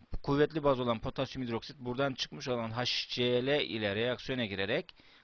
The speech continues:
K C L ve H iki O meydana getiriyor. Dolayısıyla bir alken elde etmiş oluyoruz. Yine biraz önce ifade ettiğimiz gibi kırılan bağların hangi karbonlardan koptuğuna dikkat edelim. Karbonlar arasında çünkü çift bağ meydana gelecek. Görüldüğü gibi burada arkadaşlar,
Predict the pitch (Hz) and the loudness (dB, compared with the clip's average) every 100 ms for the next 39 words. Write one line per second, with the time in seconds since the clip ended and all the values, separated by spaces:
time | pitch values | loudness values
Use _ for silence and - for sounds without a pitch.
0 | _ - 139 135 131 135 131 139 131 117 | _ 0 2 2 2 0 2 2 2 2
1 | 110 135 - - 131 117 110 107 107 104 | -2 -4 -6 -4 -2 -2 -2 -2 -2 -4
2 | - 180 151 120 107 - 151 156 127 - | -4 -4 0 0 0 -2 -6 -4 -4 -2
3 | 123 - 135 107 110 107 104 107 - 101 | -2 -4 -8 -4 -4 -4 -8 -8 -8 -6
4 | 98 - - - - 175 185 165 160 143 | -6 -8 -20 -20 -14 -2 0 4 4 4
5 | 135 127 120 131 117 - 117 107 95 110 | 0 -2 -2 -4 -4 -4 -4 -4 -6 -4
6 | 160 202 - - _ - 139 139 175 156 | -4 -6 -16 -20 _ -4 0 4 4 6
7 | 131 120 113 131 190 196 - _ _ 156 | 6 6 4 -2 -6 -10 -20 _ _ -4
8 | 175 151 - 131 123 123 120 117 117 - | -4 -4 -2 0 0 0 0 0 -4 -6
9 | 117 - 117 107 - 123 113 120 165 180 | -8 -4 -4 -4 -6 -6 -4 -4 -6 -6
10 | 135 127 123 131 151 143 117 - 117 - | 0 0 2 0 0 2 0 -2 -6 -2
11 | 110 104 - 107 104 107 107 101 104 98 | -4 -4 -8 -6 -2 -2 -2 -4 -4 -4
12 | 98 101 165 - 135 127 139 127 113 104 | -4 -4 -8 -4 -2 0 -2 -4 -4 -2
13 | 101 98 104 101 175 175 | -4 -4 -8 -4 -6 -6